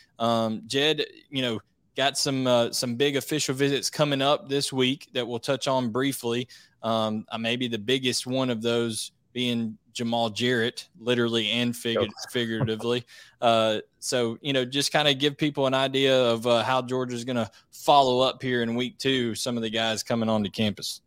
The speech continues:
Speaker 2: Yeah, it's, um, it, it, it's hard to s-, hard to follow a list like was in Athens last weekend. But like you said, you got Jamal Jarrett, who, who has kind of emerged as the top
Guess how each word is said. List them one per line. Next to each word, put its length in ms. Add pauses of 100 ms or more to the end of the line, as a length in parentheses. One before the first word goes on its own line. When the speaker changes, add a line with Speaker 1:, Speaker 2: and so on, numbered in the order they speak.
(500)
Speaker 2:
Yeah, 240
it's, 200
um, 300
it, 160
it, 280
it's 160
hard 240
to 60
s-, 260 (180)
hard 220
to 80
follow 360
a 40
list 540
like 260
was 140
in 120
Athens 460 (160)
last 240
weekend. 240
But 80
like 100
you 60
said, 180
you 60
got 160
Jamal 260
Jarrett, 480
who, 240
who 60
has 160
kind 180
of 80
emerged 400
as 80
the 120
top 420